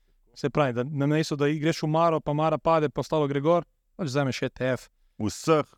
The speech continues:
Speaker 2: je manjši donos, manj, kakor da bi recimo
Speaker 1: Manj.
Speaker 2: samo na enega stavil, ampak je manj tvegano tam,
Speaker 1: Ja,
Speaker 2: ne.
Speaker 1: z
Speaker 2: Se
Speaker 1: vidika
Speaker 2: pravi,
Speaker 1: nekih slabih novic
Speaker 2: je,
Speaker 1: določenega
Speaker 2: je to
Speaker 1: podjetja.
Speaker 2: to. M-, meni je tudi to zanimivo, mogoče, če mi lahko malo pokomentirate, a ja, pa,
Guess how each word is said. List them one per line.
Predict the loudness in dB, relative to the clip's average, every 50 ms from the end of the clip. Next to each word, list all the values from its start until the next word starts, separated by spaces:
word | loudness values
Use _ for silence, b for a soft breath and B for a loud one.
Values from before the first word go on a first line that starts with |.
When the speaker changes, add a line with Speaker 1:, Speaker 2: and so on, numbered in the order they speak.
| _ _ _ 0
Speaker 2:
je | 0 2
manjši | 2 2 2 2 2 2 0 0 -2 -4 -4
donos, | 0 0 2 2 2 2 2 2 0 -4 -8 -12 -6 -2
manj, | 0 2 2 2 2
kakor | 0 -2 -4 -2 0 0 2
da | 2 2 2
bi | 2 0
recimo | 0 0 -2 -2 -2 0
Speaker 1:
Manj. | 0 -2
Speaker 2:
samo | -2 -2 -2 0 2
na | 2 2
enega | 2 2 2 0 0
stavil, | -2 -4 -4 0 2 2 2 2 2 0 0
ampak | 0 -2 -4 -4 -4 -2
je | -2
manj | 0 0 0 0 -2
tvegano | 0 0 2 2 4 2 2 2 0
tam, | -2 -2 -4
Speaker 1:
Ja, | -2 -2
Speaker 2:
ne. | 0 0 0 0
Speaker 1:
z | -2
Speaker 2:
Se | -2
Speaker 1:
vidika | 0 2 2 2 2
Speaker 2:
pravi, | 2 2 2 2 0 0 -2
Speaker 1:
nekih | -2 -2 -2 -4 -6
slabih | -4 -2 0 0 0 -2 -4
novic | -4 -2 -2 -2 -2 -4
Speaker 2:
je, | -8 -10
Speaker 1:
določenega | -6 -2 0 2 2 2 2 0 0 0
Speaker 2:
je | 2 2 2
to | 2 0 -4
Speaker 1:
podjetja. | -4 -4
Speaker 2:
to. | -6 -10 -10 -10 _ _ _ _ -8
M-, | -6 -6 -4
meni | -2 2 4 4 6 6 6 4
je | 2
tudi | 2 0 -4 -4 -6 _ 0
to | 0 2 2
zanimivo, | 2 0 0 0 0 0 0 0 0 0 -2
mogoče, | 0 2 2 2 2 0 -2
če | -4 -2 0
mi | 2
lahko | 2 0 0 -2 -2
malo | -2 -2 -2
pokomentirate, | -4 -6 -4 -2 -2 0 0 0 2 2 2 2 0 -4 -6 -6 -2
a | 0
ja, | 0 0
pa, | 0 -2 -6